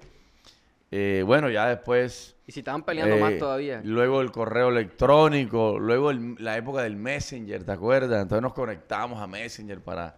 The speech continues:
Speaker 2: ¿Por pin
Speaker 1: para,
Speaker 2: también?
Speaker 1: para chatear por Messenger. Luego llegó el BlackBerry, y entonces el pin de BlackBerry, y ahí fuimos. Luego yo me fui a estudiar a España cuando terminé la universidad, y ella llegó a Bogotá a estudiar a la universidad.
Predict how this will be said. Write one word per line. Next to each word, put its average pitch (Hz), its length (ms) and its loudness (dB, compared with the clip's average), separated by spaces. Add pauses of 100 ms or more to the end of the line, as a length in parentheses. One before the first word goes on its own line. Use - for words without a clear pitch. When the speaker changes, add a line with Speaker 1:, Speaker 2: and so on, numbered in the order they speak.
(120)
Speaker 2:
¿Por 147 220 -2
pin 196 100 0
Speaker 1:
para, 190 140 0
Speaker 2:
también? 175 240 0
Speaker 1:
para 98 120 0
chatear 98 460 -6
por 107 160 -4
Messenger. 104 680 -4 (280)
Luego 127 440 2
llegó 113 340 0
el 135 80 0
BlackBerry, 123 880 -2 (400)
y 98 100 -4
entonces 110 360 2
el 120 120 -6
pin 135 240 -4
de 131 120 -2
BlackBerry, 120 880 0 (320)
y 101 120 -4
ahí 101 100 -2
fuimos. 160 460 -6 (400)
Luego 139 480 4
yo 123 180 2
me 143 100 2
fui 123 140 -2
a 135 60 2
estudiar 120 440 -4
a 117 40 -2
España 123 500 -4
cuando 104 240 -6
terminé 92 380 -6
la 104 80 -2
universidad, 101 640 -4
y 110 120 -6
ella 113 180 -4
llegó 104 320 -8
a 110 60 -2
Bogotá 113 540 2
a 117 40 2
estudiar 92 400 -6
a - 20 -6
la 98 60 -6
universidad. 92 880 -2